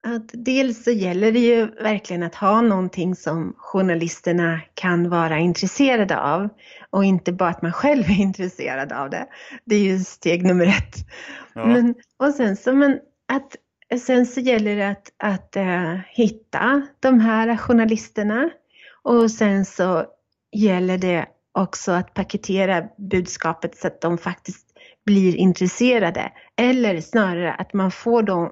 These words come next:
Speaker 1: de journalisterna att förstå att deras publik förmodligen kan bli intresserad.
Speaker 2: Mm.
Speaker 1: Så att då, så att, så att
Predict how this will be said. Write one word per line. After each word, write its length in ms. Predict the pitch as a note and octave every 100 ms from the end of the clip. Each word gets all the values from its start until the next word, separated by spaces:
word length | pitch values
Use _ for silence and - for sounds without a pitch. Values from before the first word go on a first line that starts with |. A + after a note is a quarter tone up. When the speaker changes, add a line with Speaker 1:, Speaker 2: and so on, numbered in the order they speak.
| -
Speaker 1:
de 480 | F#3 G3+ A#3 A3 -
journalisterna 680 | - - G3+ G3+ A3 - A3+
att 80 | A3
förstå 300 | G#3 - F3
att 140 | F3
deras 560 | F#3+ G#3 G3+ D#3+ F3+ -
publik 880 | - G#3 A3 C4+ D4+ F#3 D#3+ - - - - - _ -
förmodligen 720 | F#3 E3+ E3+ E3+ E3 D#3+ E3
kan 400 | - E3+ D#3+ D3 - _ -
bli 200 | D#3+ D3
intresserad. 800 | D#3+ D#3 - - D3 - F3+ - - _ _ _ _ -
Speaker 2:
Mm. 280 | B2 B2+ D3 _ _ _ _ _
Speaker 1:
Så 180 | - -
att 160 | G#3+ -
då, 640 | G#3 A3+ A#3 C4 C4+ - F#3+
så 160 | -
att, 100 | A3 - _ - - _ _ _
så 80 | -
att 100 | A3